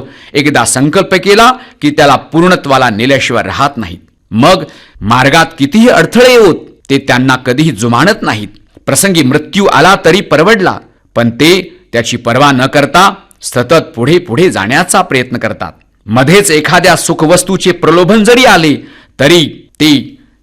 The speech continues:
त्यांचा स्वीकार करणार नाहीत. अशा सुसंकल्पी सत्पुरुषांची गणना महापुरुषांमध्ये होत असते. भर्तृहरी म्हणतात, "निंदन्तु नीती निपुणा यदिवास्तुवन्तु", म्हणजेच नीतिशास्त्रामध्ये निपुण लोक,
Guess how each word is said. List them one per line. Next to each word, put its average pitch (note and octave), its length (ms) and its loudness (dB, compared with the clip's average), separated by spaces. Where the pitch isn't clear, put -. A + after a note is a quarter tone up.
त्यांचा C3 420 0
स्वीकार D3+ 500 -2
करणार C3+ 340 0
नाहीत. G#2+ 280 -4
अशा A#2+ 380 0
सुसंकल्पी D3 840 0
सत्पुरुषांची C#3 720 -2
गणना C#3 400 0
महापुरुषांमध्ये C#3 1000 0
होत A#2 260 -4
असते. - 400 -14
भर्तृहरी D#3 520 0
म्हणतात, D3 420 2
"निंदन्तु F#3 580 2
नीती G#3+ 280 0
निपुणा G3+ 380 0
यदिवास्तुवन्तु", F#3 1040 0
म्हणजेच C#3+ 500 0
नीतिशास्त्रामध्ये E3+ 1120 0
निपुण D3+ 400 -2
लोक, F#3 380 0